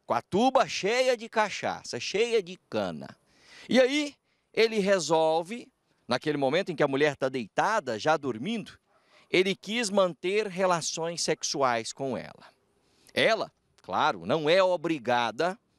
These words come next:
a aguentar o homem com aquele cheiro de cachaça, depois de ter passado a noitada na rua, sabe-se lá fazendo o quê. Ela recusa. Ela não quis manter ali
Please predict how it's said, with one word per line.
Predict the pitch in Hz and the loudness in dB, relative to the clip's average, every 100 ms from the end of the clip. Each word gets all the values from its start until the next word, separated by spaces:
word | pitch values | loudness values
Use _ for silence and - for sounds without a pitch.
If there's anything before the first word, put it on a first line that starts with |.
| _ _ - | _ _ -4
a | 120 123 | 0 0
aguentar | 120 127 104 113 123 160 | 0 -2 -2 0 2 2
o | 151 | 0
homem | 127 131 156 185 _ _ _ _ | -2 -2 -4 -10 _ _ _ _
com | - | -4
aquele | 117 143 131 | -2 0 0
cheiro | - 139 139 | -2 0 -2
de | 120 | -2
cachaça, | 117 110 - - 120 170 - 175 160 _ _ _ _ _ _ | -4 -6 -6 -4 -2 -4 -12 -14 -16 _ _ _ _ _ _
depois | - 113 131 | -6 2 2
de | - | 2
ter | 131 | -2
passado | - 113 - 120 | 0 -2 -2 0
a | 123 | 0
noitada | 120 107 113 120 | -2 -2 -2 -2
na | 117 | -4
rua, | 98 117 117 | -6 -4 -4
sabe-se | - 113 - - | -2 -6 -6 -2
lá | 120 | -2
fazendo | 107 127 113 135 | 0 -4 -4 -6
o | 147 | -6
quê. | - 156 196 - - - | -4 -2 -2 -6 -14 0
Ela | 202 240 247 | 2 4 2
recusa. | 262 - 269 262 175 - _ _ _ _ _ _ _ - | 0 0 0 0 0 -6 _ _ _ _ _ _ _ -4
Ela | 120 131 143 | 0 2 4
não | 135 | 0
quis | - 165 208 220 | -2 -6 -4 -4
manter | 180 165 127 147 151 | 0 0 0 -4 -2
ali | 113 117 165 | -2 -4 -8